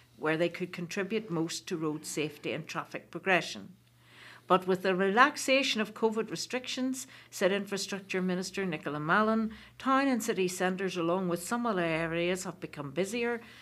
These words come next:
and it is necessary for the parking enforcement service to be fully commenced.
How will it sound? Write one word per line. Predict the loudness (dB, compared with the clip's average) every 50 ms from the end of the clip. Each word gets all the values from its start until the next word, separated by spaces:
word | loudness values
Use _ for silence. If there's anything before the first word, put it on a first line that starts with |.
| -14 -6 -4
and | -2 0
it | 0 2 4
is | 4 4 4 2
necessary | 2 2 2 2 0 -6 -8 -6 -4 -4 -4
for | -6 -8
the | -12 -10
parking | -4 0 2 2 2 0 -4 -8
enforcement | -8 -8 -4 0 2 2 0 0 -6 -10 -10
service | -8 -8 -6 -6 -6 -8 -8 -10 -10 -12 -18 -20 -20 -20 _ -14
to | -8 -6
be | -6 -6
fully | -6 -4 -4 -2 -2 -2
commenced. | -4 -4 -4 -2 -2 -2 -4 -8 -12 -14 -14 -14 -14 -16